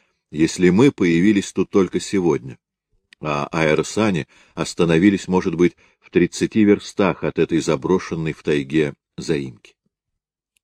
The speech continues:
Вот как здорово тут действует незримый, таёжный,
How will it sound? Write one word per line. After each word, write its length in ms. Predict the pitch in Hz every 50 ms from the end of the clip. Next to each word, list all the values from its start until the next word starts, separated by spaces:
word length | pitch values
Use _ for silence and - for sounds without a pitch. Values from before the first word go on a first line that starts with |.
| _ _ _ _ _
Вот 420 | - 65 71 85 95 98 98 -
как 220 | - 92 90 92 90
здорово 560 | 80 76 67 69 95 101 95 95 95 92 87
тут 260 | - 101 95 85 73
действует 600 | 67 87 92 90 - - - 90 90 87 85 -
незримый, 640 | 85 85 85 - 82 78 87 101 104 95 92 90 85
таёжный, 720 | - - 82 76 78 90 107 107 - - 104 101 98 90